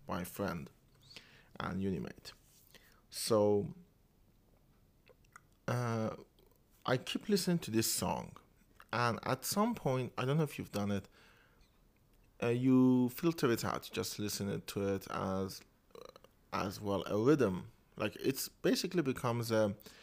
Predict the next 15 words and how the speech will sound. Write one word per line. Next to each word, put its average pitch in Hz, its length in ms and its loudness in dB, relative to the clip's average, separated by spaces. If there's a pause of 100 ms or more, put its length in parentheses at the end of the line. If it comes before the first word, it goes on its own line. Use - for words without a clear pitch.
(240)
one 117 140 2
of 113 80 0
those 110 160 -2
tick, - 160 -8 (240)
tick, - 100 -4 (240)
tick, - 140 -6 (260)
tick, - 120 -6 (220)
tick, - 120 -6 (240)
tick, - 100 -8 (240)
tick - 180 -8 (240)
thing 110 280 0
that, 98 420 -2
um, 95 880 -2 (880)
pianists 110 680 -2
have. 95 400 -2